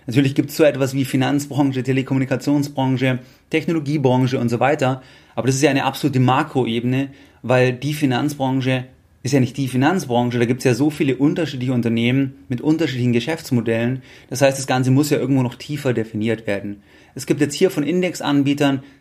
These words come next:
zwei wesentliche Standards. Und der eine Standard, ähm, das ist der sogenannte, ähm, Global Industry Classification Standard, G I C S. Dieser Standard ist von M S C I und S und P entwickelt.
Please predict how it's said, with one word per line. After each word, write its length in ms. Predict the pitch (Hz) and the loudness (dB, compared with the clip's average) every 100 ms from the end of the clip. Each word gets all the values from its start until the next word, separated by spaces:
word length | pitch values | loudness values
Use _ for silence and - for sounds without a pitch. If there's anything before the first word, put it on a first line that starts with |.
| _ | _
zwei 380 | - 127 123 123 - | -2 0 0 -4 -12
wesentliche 480 | 120 135 143 135 120 | -2 0 2 0 -2
Standards. 640 | - 123 165 175 165 160 - - _ - | -2 -2 0 -2 -4 -8 -16 -20 _ -4
Und 120 | 131 | 0
der 80 | 131 | 2
eine 180 | 139 143 | 0 0
Standard, 560 | 139 135 135 131 - - _ _ _ _ _ _ _ - | 0 0 2 2 -2 -14 _ _ _ _ _ _ _ -8
ähm, 160 | 120 117 | 0 0
das 120 | 113 | 0
ist 60 | 123 | 0
der 80 | |
sogenannte, 460 | 110 113 117 113 113 | 0 2 2 0 0
ähm, 440 | 110 110 110 107 | 0 0 -4 -4
Global 340 | 123 127 127 127 - | 2 2 2 -2 -2
Industry 420 | 139 135 135 131 | 0 0 -2 -4
Classification 640 | 131 120 113 127 151 160 | -2 -4 -4 -4 -2 -2
Standard, 480 | 143 135 131 131 127 | -2 -2 0 0 0
G 160 | 139 113 | 0 0
I 40 | |
C 180 | - 117 | 0 0
S. 300 | 151 151 - - _ | 0 0 -12 -20 _
Dieser 160 | 139 143 | -2 0
Standard 400 | 147 127 135 123 | 0 0 0 0
ist 80 | 123 | -2
von 140 | 135 | -4
M 100 | 131 | -2
S 120 | 131 | -2
C 100 | - | -2
I 160 | 117 123 | -2 0
und 200 | 123 120 | 0 0
S 120 | 123 127 | -2 0
und 120 | 110 | -2
P 180 | 160 185 | 0 0
entwickelt. 560 | 175 175 175 175 170 | 0 -2 0 -2 -2